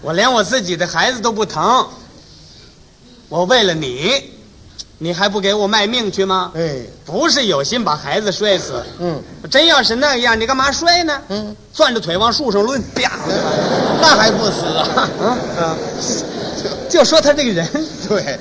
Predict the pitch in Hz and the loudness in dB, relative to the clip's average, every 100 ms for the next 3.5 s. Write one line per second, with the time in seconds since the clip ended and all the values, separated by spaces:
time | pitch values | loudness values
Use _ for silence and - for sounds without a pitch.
0 | - 196 185 170 160 185 185 220 202 214 | -6 -2 0 0 0 0 2 2 2 2
1 | 202 196 175 160 143 160 160 - - - | 2 0 -2 -4 -4 -2 -4 -6 -14 -16
2 | - - 156 226 277 302 233 269 185 143 | -16 -10 -2 2 4 4 6 6 6 0
3 | - 262 208 254 | 0 0 2 -2